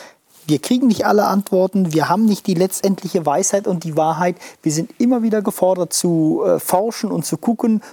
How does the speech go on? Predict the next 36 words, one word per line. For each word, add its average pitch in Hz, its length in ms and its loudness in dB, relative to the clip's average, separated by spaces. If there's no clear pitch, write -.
wo 190 180 2
es - 140 -2
halt 190 100 0
eben 202 220 -2
noch 185 160 0
irgendwelche 180 480 0
Dinge 165 260 0
gibt. 156 220 -2
Und 156 160 0
was 151 140 2
das 156 200 -2
du 269 160 0
sagtest, 160 400 -2
Gott - 200 0
hat 202 100 -4
uns 190 160 -4
auf - 140 -4
Beziehungen 190 580 -2
angelegt. 139 560 -2
Das 139 120 -4
ist - 140 -2
halt 170 120 0
eben 165 200 -2
so 165 220 0
schön 196 420 0
angenehm, 175 560 0
wenn 156 120 0
man 156 160 -2
in 143 80 -4
der 139 100 -2
Partnerschaft 170 760 -4
eben 160 180 -2
sich 143 220 -8
gegenseitig 156 580 -2
tragen 160 480 -4
kann. 202 320 -2